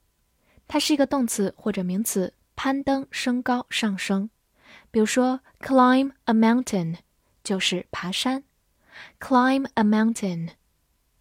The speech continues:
看一个句子，Prices have climbed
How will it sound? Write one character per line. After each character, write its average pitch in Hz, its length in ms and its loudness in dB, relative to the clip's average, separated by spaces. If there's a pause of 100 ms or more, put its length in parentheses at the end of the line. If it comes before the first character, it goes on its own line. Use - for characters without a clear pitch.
(480)
看 269 180 0
一 240 40 2
个 233 80 2
句 254 160 -2
子 - 240 -4 (600)
，Prices 240 600 2 (160)
have - 140 -2
climbed 240 540 0